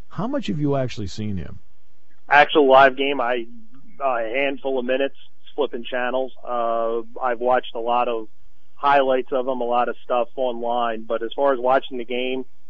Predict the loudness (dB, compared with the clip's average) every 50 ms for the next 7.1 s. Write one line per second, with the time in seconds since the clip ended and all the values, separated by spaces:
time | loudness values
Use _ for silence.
0 | -8 -4 -4 -4 -2 -2 -2 -2 -2 -4 -4 -2 -2 -2 -2 -2 -4 -6 -6 -6
1 | -4 -4 -4 -4 -2 -2 0 0 0 0 0 0 2 4 4 4 4 2 -2 -2
2 | 0 0 0 0 -2 -2 -2 -2 -2 -2 -2 -4 -6 -6 -6 -4 -4 -4 -6 -6
3 | -8 -8 -6 -2 -2 -2 -2 -4 -4 -4 -4 -4 -4 -6 -8 -6 -6 -6 -4 -4
4 | -4 -6 -6 -8 -8 -8 -8 -8 -6 -4 -4 -4 -4 -2 0 0 0 2 4 6
5 | 6 6 6 4 2 2 2 4 4 4 4 2 0 2 4 6 6 6 6 6
6 | 6 4 4 6 6 8 8 8 8 8 6 6 6 6 4 4 4 2 0 -6
7 | -8